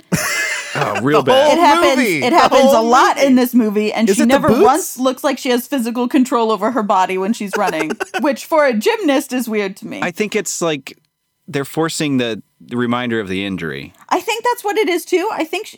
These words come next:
Speaker 1: it didn't seem like a natural run. It seemed like an acting choice,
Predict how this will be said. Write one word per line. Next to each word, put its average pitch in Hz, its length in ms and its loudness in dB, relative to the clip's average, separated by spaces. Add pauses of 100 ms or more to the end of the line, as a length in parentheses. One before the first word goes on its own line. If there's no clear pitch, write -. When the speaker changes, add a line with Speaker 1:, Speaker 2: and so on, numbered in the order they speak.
Speaker 1:
it 311 160 0
didn't 403 280 -4
seem 349 280 -6
like 311 160 -2
a 320 40 -2
natural 240 480 -2
run. 208 360 -2
It - 180 -8
seemed 269 320 -2
like 240 240 0
an 208 200 -4
acting 208 460 -4
choice, 220 560 -6